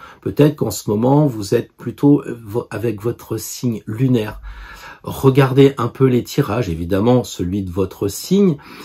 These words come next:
et ça peut être intéressant de dire, bah tiens, cette semaine, je testerai plutôt ce tirage-là que ce tirage-là. On revient encore au choix.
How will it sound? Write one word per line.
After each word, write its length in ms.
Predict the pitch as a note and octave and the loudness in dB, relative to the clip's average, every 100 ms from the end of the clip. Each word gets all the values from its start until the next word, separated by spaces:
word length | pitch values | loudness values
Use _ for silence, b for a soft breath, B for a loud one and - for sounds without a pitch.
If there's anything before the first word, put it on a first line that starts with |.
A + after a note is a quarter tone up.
| B B | B B
et 220 | C3 C#3+ - | 4 4 0
ça 200 | - C#3+ | -4 0
peut 220 | F3 E3+ | 2 4
être 280 | F3+ F3 B2 | 2 2 -4
intéressant 540 | B2+ - A2 - A2+ | -4 -4 -4 -6 -6
de 120 | G#2+ | -4
dire, 160 | B2 D#3 | -2 0
bah 140 | C#3+ | 0
tiens, 180 | - F#3 | 0 -2
cette 220 | - E3+ | 0 -4
semaine, 400 | - D3 C#3 G3 | -2 0 2 2
je 100 | C3+ | 0
testerai 580 | C3 - D3+ - E3 F3 | 0 2 0 0 0 0
plutôt 380 | E3 D#3+ D3 F#3 | -2 -4 0 0
ce 240 | - - | 0 -2
tirage-là 760 | F#3+ - D#3 C#3 B2+ C#3 D#3+ F3+ B B - | -4 -2 -2 0 0 0 0 -2 B B -4
que 120 | D3 | -2
ce 220 | - - | 2 4
tirage-là. 680 | F#3+ - C#3+ D3 B2 B2+ - | 4 4 2 4 2 0 -2
On 100 | G#2 | -6
revient 380 | G2 B2+ B2+ E3+ | 0 0 4 2
encore 480 | D3 - - B2+ A#2 | 2 -2 0 0 -2
au 80 | |
choix. 480 | A#2 - - A2+ - | -6 -8 -6 -6 -8